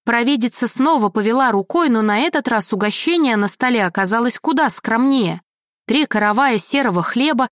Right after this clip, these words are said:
жестковатого с виду, кувшины с водой, горстки алых ягод и большая миска тягучего прозрачного меда. Артем бросил взгляд в сторону уступа. Отсюда богов видно не было. «Я оставлю вас»,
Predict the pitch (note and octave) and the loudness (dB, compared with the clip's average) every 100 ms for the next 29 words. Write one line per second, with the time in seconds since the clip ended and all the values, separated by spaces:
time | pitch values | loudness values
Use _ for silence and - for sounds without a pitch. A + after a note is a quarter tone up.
0 | - G3+ B3 - B3+ B3 A#3+ A3+ - G#3+ | -6 -4 -4 -2 0 0 0 -4 -4 -2
1 | A3+ G3+ G3+ _ _ - A3+ - D#4+ G#3+ | 0 0 -2 _ _ -6 -4 0 0 0
2 | - F#3 F3 G#3+ D4 - - A3 E4 - | -2 -2 0 0 0 -4 -6 0 0 0
3 | - - A#3 A#3 F#3+ A3 D4 E4 C#4+ A#3+ | -6 -2 0 0 0 0 0 0 0 0
4 | G#3 G3 - F4 D4+ B3+ F4+ - D4+ - | -2 -2 -2 0 2 2 0 -2 -4 -2
5 | G#3+ C#4+ - D4 C4+ B3+ A3 A#3 A3+ - | 0 -2 0 -2 0 0 0 -2 -2 -2
6 | A3 G#3 G#3 F#3+ E3 D#3+ - _ _ _ | 0 0 0 0 -2 -6 -12 _ _ _
7 | _ _ F#3+ G3 D#4+ G#4 F4+ F4+ - C#4+ | _ _ -2 -2 0 0 2 0 0 0
8 | A3 A3 G4 G4 - D#4+ D#4 D4 D4+ E4 | 0 0 0 -2 -6 -2 0 2 0 -2
9 | - E4 G3+ D#3+ - _ _ F#3+ F#3 - | -2 -2 -2 -6 -10 _ _ -6 -4 -2
10 | F4+ C4+ G#3 G#3+ A3 F3+ - F3+ A3 G#3 | 0 0 0 0 0 -2 -4 -2 0 2
11 | C#4 E4+ D#4 F#3 E3+ - _ _ _ _ | 2 2 2 0 -2 -6 _ _ _ _
12 | _ _ F#3+ G3 A3 - A#3 E3 E3 D#3+ | _ _ -2 0 0 -2 -2 0 -2 -2
13 | D#3+ - | -6 -12